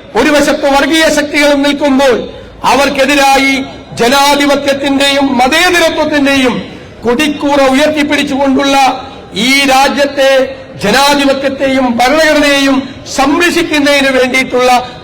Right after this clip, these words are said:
ധ്രുവീകരണം, നമ്മൾ അതിന് ശ്രമിക്കുമ്പോൾ വർഗീയ ധ്രുവീകരണം ഉണ്ടാകും. എന്തുകൊണ്ടാണ് മോഡി ഗവൺമെന്റ് ഇങ്ങനെ ഈ,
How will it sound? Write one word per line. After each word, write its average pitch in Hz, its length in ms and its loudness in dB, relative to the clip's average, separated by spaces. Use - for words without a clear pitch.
ധ്രുവീകരണം, 247 720 0
നമ്മൾ 226 340 0
അതിന് 247 260 0
ശ്രമിക്കുമ്പോൾ 254 760 -4
വർഗീയ 208 480 0
ധ്രുവീകരണം 277 500 2
ഉണ്ടാകും. 247 440 0
എന്തുകൊണ്ടാണ് 302 760 2
മോഡി 269 400 2
ഗവൺമെന്റ് 233 560 0
ഇങ്ങനെ 277 300 0
ഈ, 294 220 2